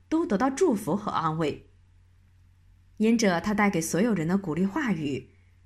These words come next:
印证了主对可怜罪人的良善。在他来到生命的尽头时，所有对死亡的恐惧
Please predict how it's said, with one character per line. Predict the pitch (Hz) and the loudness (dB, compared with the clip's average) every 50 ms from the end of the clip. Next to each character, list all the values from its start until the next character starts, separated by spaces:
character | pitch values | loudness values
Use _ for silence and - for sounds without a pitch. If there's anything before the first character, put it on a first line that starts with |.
| - _ _ _ _ _ _ | -20 _ _ _ _ _ _
印 | - 247 294 262 | 2 4 4 4
证 | 233 214 233 214 | 4 4 2 2
了 | 202 175 | 2 0
主 | - - 160 151 139 127 - | 0 -2 -2 0 0 0 -2
对 | - - - 214 202 | -4 -4 2 2 2
可 | 196 - - 175 | 2 2 -4 -4
怜 | 143 147 156 180 | -4 -2 -2 -2
罪 | 202 269 254 196 | 0 0 0 0
人 | 202 151 113 | 0 -2 -6
的 | - | -6
良 | - 139 131 131 | -4 -2 -2 -2
善。 | 131 - - 151 - - - _ _ _ _ _ _ _ _ _ _ _ _ _ _ _ _ - _ - | -2 -2 -4 -4 -6 -10 -16 _ _ _ _ _ _ _ _ _ _ _ _ _ _ _ _ -20 _ -6
在 | - 302 294 | 0 0 2
他 | 302 330 | 4 4
来 | 294 285 254 | 4 4 4
到 | 262 285 285 | 4 4 2
生 | 294 - 320 311 320 | 2 0 0 0 2
命 | 330 320 | 0 0
的 | 262 226 | 0 0
尽 | 220 - 302 254 | 0 0 0 0
头 | 208 - 180 151 | 0 0 -2 -2
时， | 190 - - 143 147 151 - - - - _ _ | -2 -4 -4 -2 -4 -4 -4 -6 -16 -20 _ _
所 | - - - 277 | -10 -2 0 0
有 | 330 311 294 | 2 2 2
对 | 349 349 311 | 2 2 2
死 | - - - - 160 | 2 -2 -2 -2 0
亡 | 156 151 147 160 208 | 2 2 2 2 2
的 | 320 | 0
恐 | 320 - - 151 139 | -2 -2 -4 -6 -6
惧 | - - 196 160 - - - - | 0 0 0 0 0 -4 -10 -20